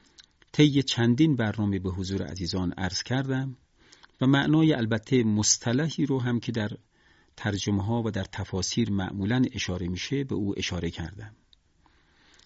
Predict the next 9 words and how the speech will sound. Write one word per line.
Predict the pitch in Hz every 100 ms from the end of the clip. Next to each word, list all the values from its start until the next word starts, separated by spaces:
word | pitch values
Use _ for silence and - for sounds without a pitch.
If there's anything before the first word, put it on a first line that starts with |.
| _ -
به | 127
دلیل | 139 156 180
گستردگی | 160 123 113 - 127 120 113 123 156 180
نکات | 160 143 156 151 -
فقط | - 131 165 - - _ _ _ _
اون | 147
معنای | 135 107 113 110 104 104
معروف | 104 113 120 143 180 -
رو | 147 135 131 127